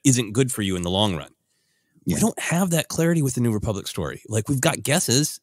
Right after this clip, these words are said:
Speaker 1: You know, people
Speaker 2: Mm-hmm.
Speaker 1: have had some great responses to us on, uh, Twitter and on, on YouTube, really connecting the dots to the, the centrists and the populists, uh, in the New Republic. I'm having a lot of fun imagining, like, that the amnesty program is a compromise,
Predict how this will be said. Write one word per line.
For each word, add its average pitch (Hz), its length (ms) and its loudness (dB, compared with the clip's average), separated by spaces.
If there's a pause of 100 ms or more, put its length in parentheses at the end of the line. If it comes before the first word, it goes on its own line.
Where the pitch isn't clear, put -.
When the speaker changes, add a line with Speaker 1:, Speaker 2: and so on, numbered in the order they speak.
(100)
Speaker 1:
You 127 120 -4
know, - 60 -8 (340)
people 165 180 2
Speaker 2:
Mm-hmm. 123 80 6
Speaker 1:
have 117 100 6
had 113 160 4
some 104 160 -4
great 120 220 0
responses 113 560 0
to 120 180 2
us 117 220 2
on, 87 220 -2 (600)
uh, 85 280 -2
Twitter 135 440 8
and 95 340 0
on, 90 500 -2 (120)
on 87 480 -2 (540)
YouTube, 147 380 2
really 113 160 6
connecting 113 360 -2
the 98 60 -2
dots 98 360 0
to 113 200 2
the, 87 280 2
the 85 140 -2
centrists 117 420 0
and 104 80 -4
the 92 40 -2
populists, 113 640 -2
uh, 98 100 -8 (180)
in 101 140 -6
the 95 60 -2
New 95 180 -2
Republic. 147 640 2
I'm 127 160 0
having 139 220 4
a 131 40 4
lot 131 120 4
of 127 80 2
fun 139 260 2
imagining, 113 640 0
like, 98 240 0
that 95 140 -4
the 98 180 -8
amnesty 117 340 -2
program 127 400 0
is 95 140 0
a 90 60 -8
compromise, 143 680 -4